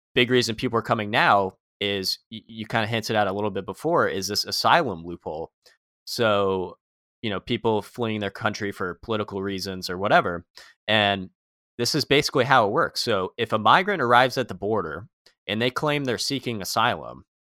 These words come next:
they're then given what's called a credible fear interview,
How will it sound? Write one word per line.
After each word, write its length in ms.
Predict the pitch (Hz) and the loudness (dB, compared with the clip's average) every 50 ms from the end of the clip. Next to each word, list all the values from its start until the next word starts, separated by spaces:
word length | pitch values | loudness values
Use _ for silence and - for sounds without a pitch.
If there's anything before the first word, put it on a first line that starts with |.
| _ _ _ _ _ _ _ _ _ _ _ _ _ _ _ _ _ _ _ _ - | _ _ _ _ _ _ _ _ _ _ _ _ _ _ _ _ _ _ _ _ -4
they're 240 | 123 127 127 143 147 | 2 4 4 6 6
then 220 | 170 180 180 165 | 6 6 6 2
given 420 | 123 143 147 151 147 139 135 123 | 2 2 2 4 4 2 0 0
what's 220 | 113 117 113 - - | 0 -2 -2 -2 -2
called 480 | - - 120 113 113 110 110 107 104 - _ _ _ _ _ _ _ - | 0 2 4 4 4 4 2 -2 -4 -10 _ _ _ _ _ _ _ 0
a 300 | 101 101 101 98 95 - | 2 2 2 2 0 -2
credible 500 | - - - 135 135 135 127 131 127 113 | -2 0 2 2 2 2 0 0 -2 -4
fear 400 | - - - 127 135 123 107 87 | -4 -4 -2 0 2 2 0 0
interview, 640 | 73 95 85 87 87 80 90 82 80 80 85 85 | -2 -4 -6 -6 -8 -8 -10 -10 -10 -10 -10 -10